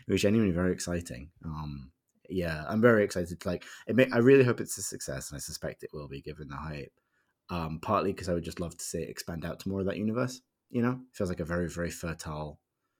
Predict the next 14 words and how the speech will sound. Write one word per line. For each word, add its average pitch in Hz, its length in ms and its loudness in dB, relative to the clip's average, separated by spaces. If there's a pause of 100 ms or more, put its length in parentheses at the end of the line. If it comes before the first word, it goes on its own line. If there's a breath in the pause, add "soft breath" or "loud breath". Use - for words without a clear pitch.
(320)
grotesque, - 720 -6
sticky - 680 -8 (280)
little, 80 320 -10 (500 soft breath)
little 101 220 -2
bed 101 380 2
of 92 340 -2 (880)
oily, 101 360 4
rivety, 95 680 0 (300)
industrial, 95 760 0
gothic 95 380 -4
horror 104 340 2
to 87 340 -4 (380)
grow 135 420 4
some 131 480 -2